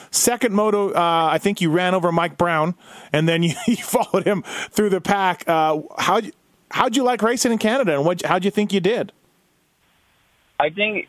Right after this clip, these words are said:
Speaker 2: uh, yeah, I was very happy with that first moto, and, uh, I felt good, and I really, really liked the track. Uh, with,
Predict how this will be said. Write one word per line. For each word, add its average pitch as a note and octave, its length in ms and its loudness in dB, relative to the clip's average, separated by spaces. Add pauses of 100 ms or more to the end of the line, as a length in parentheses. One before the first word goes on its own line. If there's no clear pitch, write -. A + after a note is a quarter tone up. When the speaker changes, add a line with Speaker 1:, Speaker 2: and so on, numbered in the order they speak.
(140)
Speaker 2:
uh, D3+ 340 2
yeah, G#3 320 0
I G3+ 40 -4
was G3+ 220 -2
very G3 300 0
happy F#3 360 -2
with C#3+ 160 -8
that E3 160 0 (100)
first E3 240 -2
moto, E3 360 0 (140)
and, B2+ 680 -2 (500)
uh, - 40 0
I C#3 480 0
felt D3+ 220 -2
good, F#3 400 0
and D3+ 320 -2
I D3 460 -2 (100)
really, E3+ 400 0 (100)
really E3 260 -2
liked D3+ 260 0
the C#3+ 80 0
track. D3 400 0 (560)
Uh, C3 320 2
with, C3+ 120 -4